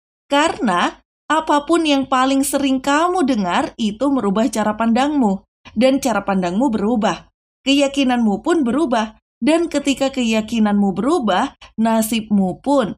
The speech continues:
pasti akan berubah. Itu tidak kamu sadari, bener apa enggak? Nah, kalau benar, berarti betul dong perkataan saya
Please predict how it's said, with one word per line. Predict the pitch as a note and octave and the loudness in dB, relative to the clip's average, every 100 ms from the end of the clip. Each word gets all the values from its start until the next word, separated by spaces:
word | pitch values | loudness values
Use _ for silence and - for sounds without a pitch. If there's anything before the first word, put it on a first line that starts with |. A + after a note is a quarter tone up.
| _ _ | _ _
pasti | A3+ G3 G3 - C4+ B3+ | -2 0 -2 -2 -2 -2
akan | - G3 - G#3+ G#3 | -2 -4 -4 -4 -2
berubah. | F#3+ F3+ D#3+ E3+ - _ _ _ _ | -4 -4 -4 -8 -8 _ _ _ _
Itu | - D4 D#4 E4 | -2 -2 0 0
tidak | C#4+ A#3+ - | 0 0 0
kamu | A#3 B3+ | -2 0
sadari, | C4 A#3 F#3+ F#3 E4+ G#3+ - | 0 0 0 0 -4 -8 -2
bener | G#3 A3+ D4+ | 2 4 2
apa | B3+ G#3+ | -2 -2
enggak? | F#3 F#3 - _ _ _ _ _ _ _ _ _ _ _ - | -4 -4 -8 _ _ _ _ _ _ _ _ _ _ _ -2
Nah, | G#3+ B3 A3 G3+ - _ _ | 2 2 0 -4 -12 _ _
kalau | - E4 E4 D#4+ | -2 2 2 2
benar, | A#3+ D4+ G4+ G#4+ F#3+ G#3 - | 2 0 -2 -2 -2 0 0
berarti | G#3+ - F#3 - C4+ | -2 0 -4 -4 -2
betul | C4 D#4+ - F#4 | -2 -4 -4 -2
dong | A#3 F#3 A3+ D4 | 0 2 0 -2
perkataan | A3 G#3+ F#3+ F3 F#3+ | -2 -2 -4 -4 -4
saya | F#3+ F3 E3 E3 G3+ C4 | -4 -4 -4 -2 -2 -2